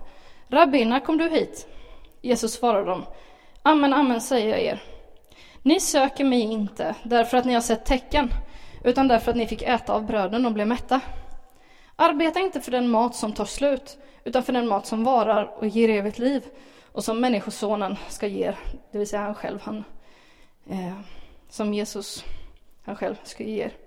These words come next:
På honom har Gud, hans fader, satt sitt sigill. De frågade honom: "Vad ska vi göra för att utföra Guds gärningar?" Jesus svarade:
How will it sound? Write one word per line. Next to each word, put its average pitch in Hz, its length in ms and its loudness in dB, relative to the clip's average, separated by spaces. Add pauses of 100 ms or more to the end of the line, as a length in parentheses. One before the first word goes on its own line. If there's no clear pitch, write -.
(1400)
På 277 120 6
honom 277 540 8
har 240 240 2
Gud, 247 280 0
hans 240 180 0
fader, 233 360 -2
satt 214 280 -2
sitt 214 240 -4
sigill. 202 340 -2 (1080)
De 254 180 8
frågade 240 360 4
honom: 196 340 -2 (420)
"Vad 311 200 8
ska 302 160 -6
vi 302 80 0
göra 262 340 4
för 233 140 -6
att 226 140 0
utföra 226 460 0
Guds 220 240 -4
gärningar?" 226 460 -2 (1400)
Jesus 254 280 0
svarade: 226 500 2